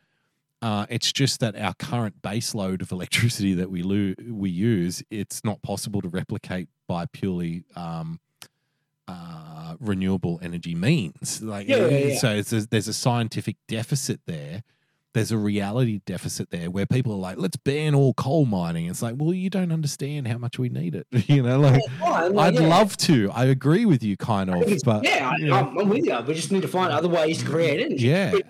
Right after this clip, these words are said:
Speaker 2: yeah, it is a different argument. But
Speaker 1: Yeah, and, but I'm, I'm all for, like, um, you know, progression and science and technology and racing. Like, uh,
Speaker 2: Mm.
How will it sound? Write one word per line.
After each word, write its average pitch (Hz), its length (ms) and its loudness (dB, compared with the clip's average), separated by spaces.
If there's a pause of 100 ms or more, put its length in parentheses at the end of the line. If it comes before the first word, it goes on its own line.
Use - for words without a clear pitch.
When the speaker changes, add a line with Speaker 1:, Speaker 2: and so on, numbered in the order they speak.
(260)
Speaker 2:
yeah, - 100 -14 (280)
it 151 180 -2
is 151 160 -2
a - 20 -6
different 151 260 -2
argument. 113 420 -4
But 165 60 2
Speaker 1:
Yeah, 208 140 2 (340)
and, 147 220 4
but 170 120 2
I'm, 165 200 2
I'm 143 280 2
all 151 160 4
for, 107 320 2
like, 90 280 -4
um, 87 480 -8
you 104 140 -2
know, 90 220 -4 (280)
progression 110 560 -2
and 87 160 -4
science 104 520 -2
and 92 120 -4
technology 104 560 -2
and 82 160 -4
racing. 123 440 -2
Like, 139 240 0 (360)
uh, 120 180 -12 (260)
Speaker 2:
Mm. 190 180 -4